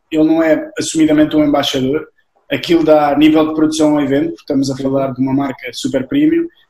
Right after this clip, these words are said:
Eh, para nós é, uma bo-, é bom para a B M W conseguirmos que essa marca entre lá, para a Le Corbusier tem exposição e o Miguel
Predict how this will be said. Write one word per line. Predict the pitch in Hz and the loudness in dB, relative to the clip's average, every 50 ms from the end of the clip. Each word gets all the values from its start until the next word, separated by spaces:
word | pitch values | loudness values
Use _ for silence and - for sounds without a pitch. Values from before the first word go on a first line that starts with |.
| _ _ - | _ _ -4
Eh, | 156 156 156 151 147 151 - - | -2 0 0 0 -2 -4 -4 0
para | 160 160 156 | 2 4 4
nós | 160 339 170 165 156 - - 156 | 6 4 4 4 2 2 0 -2
é, | - | 0
uma | - 151 151 | 2 2 2
bo-, | 147 139 147 156 165 170 | 2 2 0 0 0 2
é | 156 139 | 0 0
bom | 131 151 156 | 0 0 2
para | 156 156 151 156 156 | 4 4 4 4 4
a | 156 | 4
B | 156 | 4
M | 156 | 4
W | 156 156 151 143 - | 4 2 2 0 0
conseguirmos | - 143 - - - 156 147 143 - | -2 -4 -4 -2 0 0 0 0 -2
que | - | -4
essa | 285 277 - 139 | -4 -4 -2 -2
marca | 135 139 143 - - 139 | -2 -2 -4 -6 -6 -6
entre | - - - - | -6 -6 -6 -4
lá, | - 147 160 - | -2 -2 -2 -4
para | - - - | -2 -2 -2
a | - | -2
Le | 302 302 | -2 -4
Corbusier | - - - 131 143 156 156 | -4 -6 -4 0 0 0 0
tem | - 143 | 0 -4
exposição | 139 - - - 131 135 139 135 - - 156 160 160 160 156 | -4 -6 -8 -8 -6 -4 -4 -4 -2 -2 -2 0 2 2 2
e | 151 | 2
o | 156 | 2
Miguel | 151 147 143 135 147 151 156 151 151 | 2 2 0 2 4 4 4 4 2